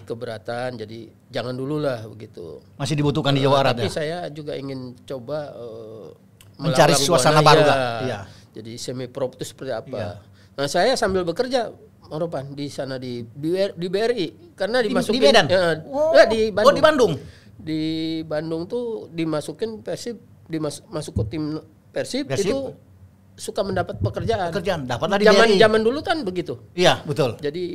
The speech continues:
Speaker 1: eh, kita kalau masuk di tim,
Speaker 2: Iya, pemain utama, pemainnya.
Speaker 1: Heeh. Itu selalu
Speaker 2: Ada bonus lah gitu kan?
Speaker 1: Iya,
Speaker 2: Nah, dikasih.
Speaker 1: selalu ada, apa,
Speaker 2: Kenapa?
Speaker 1: apresiasi dari pemerintah daerah itu, eh,
Speaker 2: Bekerja?
Speaker 1: dika-, iya,
Speaker 2: Heeh.
Speaker 1: bekerja.
Speaker 2: Apa
Speaker 1: Karena
Speaker 2: gimana,
Speaker 1: memang
Speaker 2: Bang?
Speaker 1: dulu, dulu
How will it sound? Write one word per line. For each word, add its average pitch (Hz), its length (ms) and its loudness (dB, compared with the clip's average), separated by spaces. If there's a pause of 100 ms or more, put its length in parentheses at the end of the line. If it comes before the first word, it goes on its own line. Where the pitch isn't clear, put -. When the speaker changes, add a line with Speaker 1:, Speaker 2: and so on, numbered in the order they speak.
(160)
Speaker 1:
eh, 147 320 -8
kita 214 360 -10
kalau 117 380 -8 (240)
masuk 135 400 -12
di 117 240 -12
tim, 120 400 -10 (260)
Speaker 2:
Iya, 123 220 -6
pemain 123 260 -6
utama, 127 380 -4
pemainnya. 143 480 -2
Speaker 1:
Heeh. - 480 -18
Itu 170 400 -10 (180)
selalu 139 460 -8
Speaker 2:
Ada 135 140 -2
bonus 147 320 4
lah 139 120 6
gitu 135 200 -2
kan? 143 100 4
Speaker 1:
Iya, 143 180 2
Speaker 2:
Nah, 135 140 2
dikasih. 123 380 -4
Speaker 1:
selalu 143 240 -4
ada, 113 280 -8 (180)
apa, 131 360 -12
Speaker 2:
Kenapa? 220 240 -8
Speaker 1:
apresiasi - 600 -10
dari 117 360 -10
pemerintah 120 500 -10
daerah 107 280 -14
itu, 165 180 -18 (680)
eh, - 280 -20
Speaker 2:
Bekerja? 156 400 4
Speaker 1:
dika-, 123 80 -4
iya, 143 140 2
Speaker 2:
Heeh. 127 100 0
Speaker 1:
bekerja. 120 340 -8
Speaker 2:
Apa 123 120 -8
Speaker 1:
Karena 214 160 4
Speaker 2:
gimana, 254 100 4
Speaker 1:
memang 240 240 4
Speaker 2:
Bang? - 320 -12
Speaker 1:
dulu, 214 260 0 (640)
dulu 185 220 -2